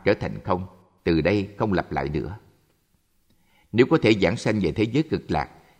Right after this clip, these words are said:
thì lợi ích là vô cùng vô tận. Sống thanh bần, an vui với đạo, biết đủ thường vui.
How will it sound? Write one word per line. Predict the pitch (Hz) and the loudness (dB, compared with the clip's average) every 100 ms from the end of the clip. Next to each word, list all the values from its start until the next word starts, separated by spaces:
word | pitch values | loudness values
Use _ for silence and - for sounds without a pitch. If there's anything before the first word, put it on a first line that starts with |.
| _ - | _ 0
thì | 95 90 85 | 4 4 2
lợi | 80 87 | 4 4
ích | - - | 2 -2
là | 80 71 | -4 0
vô | 98 107 | 0 0
cùng | 82 65 80 | -2 0 -2
vô | 98 | -2
tận. | - 64 - _ _ _ _ _ _ _ _ - | -4 -6 -12 _ _ _ _ _ _ _ _ -8
Sống | - 117 156 | 0 2 2
thanh | 127 101 | 0 2
bần, | 78 69 67 | 2 2 -4
an | 95 101 | -2 0
vui | 101 104 | 0 0
với | 131 | 0
đạo, | 85 64 50 - _ _ _ | 0 -2 -4 -12 _ _ _
biết | 131 160 | 2 2
đủ | 92 80 85 - | 2 0 0 0
thường | 90 58 60 | -2 -2 -2
vui. | 87 | -4